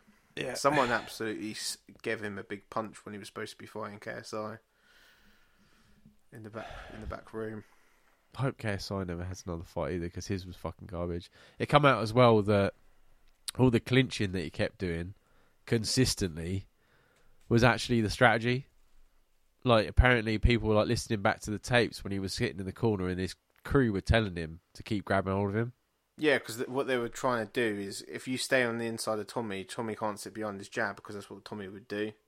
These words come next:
Speaker 1: Mm.
Speaker 2: Tommy would stick behind his jab because he can technically box better than, 'cause K S I just throws bombs,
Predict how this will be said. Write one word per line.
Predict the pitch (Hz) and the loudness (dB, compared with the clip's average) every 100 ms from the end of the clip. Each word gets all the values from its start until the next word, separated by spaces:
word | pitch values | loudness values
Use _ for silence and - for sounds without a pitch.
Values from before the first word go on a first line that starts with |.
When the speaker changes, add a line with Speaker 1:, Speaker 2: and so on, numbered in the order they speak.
| _ _ _ | _ _ _
Speaker 1:
Mm. | 110 95 98 - _ _ _ - | -6 -4 -6 -10 _ _ _ -6
Speaker 2:
Tommy | 135 127 117 | -4 -2 -4
would | 107 | -6
stick | - - | -8 -10
behind | - 107 104 | -6 -6 -6
his | 101 | -10
jab | - 113 104 | -6 -4 -4
because | 104 104 101 | -8 -10 -8
he | 120 117 110 | -6 -4 -6
can | - 110 104 - _ _ | -8 -10 -10 -14 _ _
technically | - 107 101 - 101 | -4 -4 -4 -10 -10
box | - 110 - - | -4 -4 -4 -12
better | - 113 95 | 2 2 2
than, | 101 98 95 95 - _ _ _ _ _ _ _ _ _ - | -2 -6 -8 -12 -16 _ _ _ _ _ _ _ _ _ -10
'cause | 117 | -10
K | - 123 | 0 2
S | 117 - | 2 2
I | 107 | -2
just | 101 101 | -2 -10
throws | - 107 101 _ | -8 -8 -8 _
bombs, | 107 98 98 - | -6 -6 -10 -16